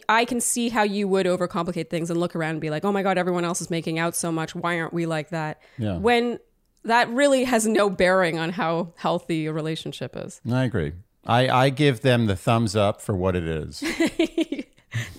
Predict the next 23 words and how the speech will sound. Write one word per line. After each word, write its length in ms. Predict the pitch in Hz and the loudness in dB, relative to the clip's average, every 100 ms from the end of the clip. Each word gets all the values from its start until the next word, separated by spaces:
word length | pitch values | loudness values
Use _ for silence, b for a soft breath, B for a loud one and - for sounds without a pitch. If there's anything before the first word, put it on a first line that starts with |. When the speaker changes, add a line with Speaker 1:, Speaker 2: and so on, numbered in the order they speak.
| - | -2
Speaker 1:
Also 300 | 196 196 202 | 0 2 0
not 200 | 170 175 | 0 0
buying 320 | 170 156 151 | 0 0 -4
it. 120 | 147 - - B | -8 -12 -12 B
Speaker 2:
Hmm. 280 | 95 80 78 B B - | -4 -4 -8 B B 0
Speaker 1:
Okay, 280 | 247 254 240 | 2 2 2
so 160 | 277 | 2
now 360 | 269 285 311 339 | 4 4 4 2
Jasenia 840 | 320 277 - 262 240 262 262 262 - | 0 -2 -2 0 0 0 0 0 0
and 200 | 214 202 | 0 2
Mari 340 | 196 202 196 | 2 2 2
talk. 440 | 185 - 147 131 - | 0 -2 -2 -2 -4
And 160 | 170 | -2
Mari 300 | 175 220 285 | 2 2 2
here 240 | 262 170 165 | 0 -2 -2
reveals 380 | 165 175 175 175 | -2 -2 -2 -4
that 100 | - | -8
she 140 | - | -6
still 340 | - - 320 370 | -6 -2 0 0
has 260 | 370 359 | 0 -2
feelings 420 | - 269 262 262 - | -2 -2 -2 -4 -8
for 100 | 277 | -8
Kenny, 520 | - 156 147 165 | -6 -4 -4 -4